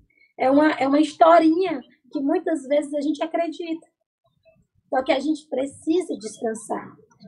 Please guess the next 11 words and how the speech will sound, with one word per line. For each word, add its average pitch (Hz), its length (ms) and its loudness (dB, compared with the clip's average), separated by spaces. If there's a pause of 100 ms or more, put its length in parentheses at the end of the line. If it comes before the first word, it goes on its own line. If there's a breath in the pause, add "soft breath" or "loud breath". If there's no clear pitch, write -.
(120)
A 220 100 4
gente 240 260 -2
precisa 277 1040 2 (560)
desacelerar 269 1080 2 (380)
pra 254 200 -4
gente 269 240 -10
conseguir 277 580 -6
fazer 269 320 -4
o 269 80 -4
nosso 262 340 -8
melhor. 262 480 -2